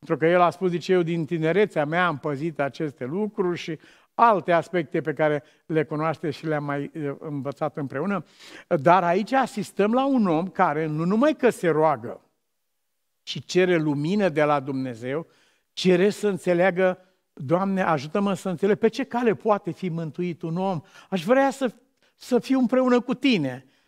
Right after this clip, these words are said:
Ă, pe ce cale poate să ajungă un om? Nu numai că el se roagă și cere așa ceva, dar, ă, sufletul lui este deschis și gata să primească.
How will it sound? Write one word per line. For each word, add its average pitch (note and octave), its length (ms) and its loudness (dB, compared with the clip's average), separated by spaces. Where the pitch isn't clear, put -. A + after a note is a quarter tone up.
Ă, A3 180 4
pe C4+ 100 0
ce C4 180 -2
cale B3+ 400 0
poate F3+ 340 0
să E3 120 -6
ajungă D3+ 300 -4
un D3 100 -4
om? C#3+ 80 -6
Nu F#3+ 180 4
numai D4+ 300 4
că G3+ 140 0
el F3 400 4
se - 180 -4
roagă D#3+ 340 2
și - 320 -6
cere A3 460 2
așa D#3+ 360 -2
ceva, B2+ 480 -6
dar, G#3+ 600 0
ă, G3 100 4
sufletul C4 600 2
lui A#3 140 4
este C#4+ 300 2
deschis G#3+ 540 2
și G#3+ 120 -4
gata A#3 360 2
să A3+ 180 0
primească. A#3 920 0